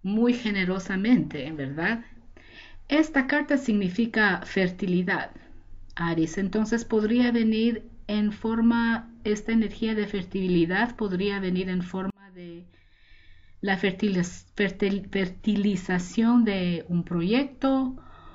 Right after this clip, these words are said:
o la fertilización de tal vez alguna idea,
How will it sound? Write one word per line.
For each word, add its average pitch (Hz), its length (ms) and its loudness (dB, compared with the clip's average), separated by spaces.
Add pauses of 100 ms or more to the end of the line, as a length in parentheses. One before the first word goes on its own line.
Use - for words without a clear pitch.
(180)
o 214 320 2
la 196 160 2
fertilización 190 1200 -2
de 175 380 -2
tal 170 160 0
vez 185 240 -4
alguna 185 340 2
idea, 254 840 4